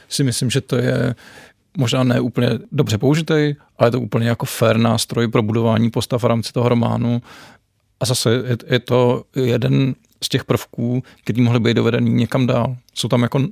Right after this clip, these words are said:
nahozený a, a mohly být lepší.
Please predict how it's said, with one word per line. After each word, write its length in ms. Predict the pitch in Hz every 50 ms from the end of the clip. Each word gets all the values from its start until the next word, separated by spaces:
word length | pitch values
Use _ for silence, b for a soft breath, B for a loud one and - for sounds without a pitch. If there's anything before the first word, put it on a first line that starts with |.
| - _
nahozený 640 | - 117 110 113 117 127 139 135 135 139 147 160 165 B B B B B B B B B B B B _ _
a, 60 | - 104 104 120 117 113 123 123 139 208 233 _ _ _
a 40 | -
mohly 160 | 117 110 117
být 120 | 110 120 120
lepší. 400 | 135 139 - - - 107 104